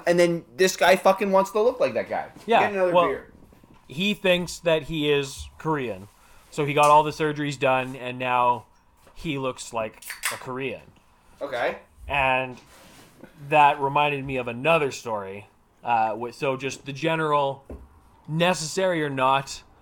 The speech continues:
Speaker 2: body modification. So, like, the extremes
Speaker 1: Wow.
Speaker 2: to, like, change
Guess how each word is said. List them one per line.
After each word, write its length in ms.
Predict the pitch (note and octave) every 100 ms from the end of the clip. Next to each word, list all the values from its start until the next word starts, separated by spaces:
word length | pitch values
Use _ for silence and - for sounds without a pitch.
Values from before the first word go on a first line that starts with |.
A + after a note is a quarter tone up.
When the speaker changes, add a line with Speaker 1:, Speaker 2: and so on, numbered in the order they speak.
| _ _
Speaker 2:
body 460 | C#3 B2 C#3+ C#3+ B2
modification. 720 | A2 G#2 G2+ A2 A2 F#2 - - - - - -
So, 180 | G#3 E3+
like, 420 | D3 C#3+ C3+ C#3+
the 180 | C#3+ D3+
extremes 640 | C#3+ C#3 E3+ D#3 C#3+ A2
Speaker 1:
Wow. 20 | F#2
Speaker 2:
to, 80 | D3
like, 260 | D3 D3 - _ _
change 960 | - - E3+ F3 F#3 F#3 F3+ - -